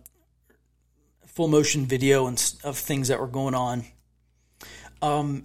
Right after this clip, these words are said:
number three, I had a whiteboard in there. You can buy an eight foot by four foot,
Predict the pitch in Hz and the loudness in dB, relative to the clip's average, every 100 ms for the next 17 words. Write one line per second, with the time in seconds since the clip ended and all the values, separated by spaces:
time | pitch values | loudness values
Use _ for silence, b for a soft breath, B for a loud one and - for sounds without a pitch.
0 | - 196 190 185 170 165 - 190 190 190 | -4 0 6 8 8 4 0 4 4 4
1 | - - 175 160 147 165 165 165 160 160 | 0 2 6 8 8 6 6 0 0 0
2 | 165 165 - - _ _ _ _ - 269 | 0 0 -4 -14 _ _ _ _ -4 0
3 | 180 185 165 - 185 196 175 175 151 143 | 6 6 6 4 0 2 2 4 4 4
4 | 147 151 160 151 - | 2 2 4 2 0